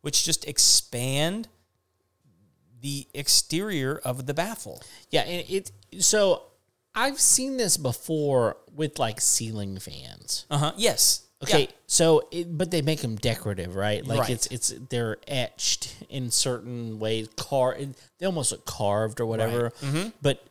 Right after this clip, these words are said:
Speaker 2: but it's the same type of thing. It's a goof ring.
Speaker 1: Yeah.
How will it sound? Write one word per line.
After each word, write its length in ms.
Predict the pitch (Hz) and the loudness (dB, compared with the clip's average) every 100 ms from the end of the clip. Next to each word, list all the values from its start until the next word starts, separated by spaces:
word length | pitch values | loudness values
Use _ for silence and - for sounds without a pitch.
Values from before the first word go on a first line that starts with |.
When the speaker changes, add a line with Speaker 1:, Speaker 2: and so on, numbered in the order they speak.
| _ 135 | _ -6
Speaker 2:
but 120 | 139 | -2
it's 160 | 147 | 0
the 80 | 160 | 2
same 300 | 139 190 214 | 4 2 0
type 280 | - 170 160 | 0 2 2
of 100 | 104 | -2
thing. 580 | - 175 190 98 92 - _ _ - | -6 -4 -4 -6 -10 -16 _ _ -8
It's 160 | 156 185 | 0 2
a 40 | |
goof 280 | 156 240 - | 6 4 6
ring. 280 | 151 107 92 - | 4 4 -2 -6
Speaker 1:
Yeah. 220 | - 403 | -2 0